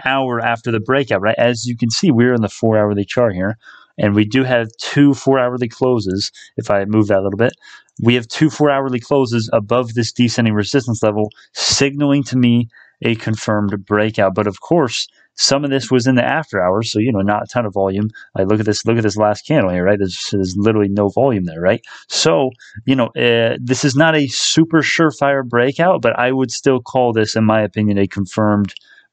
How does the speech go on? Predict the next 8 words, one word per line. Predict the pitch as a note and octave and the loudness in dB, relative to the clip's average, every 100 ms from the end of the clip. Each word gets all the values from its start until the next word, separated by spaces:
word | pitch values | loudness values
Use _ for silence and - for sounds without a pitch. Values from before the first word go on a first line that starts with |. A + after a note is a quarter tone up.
| A#2 | -10
breakout, | A2 A2 G#2+ G#2 F#2+ F#2 - - _ - | 0 0 0 0 0 0 -8 -14 _ -6
especially | - C3+ A#2+ C3 | -2 -2 0 -2
considering | G#2+ G#2+ A2+ A2 | -4 -2 0 2
we | G#2 | 0
did | G2+ G#2+ G#2 | 0 0 0
get | G2+ | -2
rejected, | G2 F2+ A2 G#2 G#2 G2+ _ - - | -2 -2 -4 0 -4 -4 _ -20 -2
uh, | G#2+ G2+ G2 G2+ | 0 2 2 -2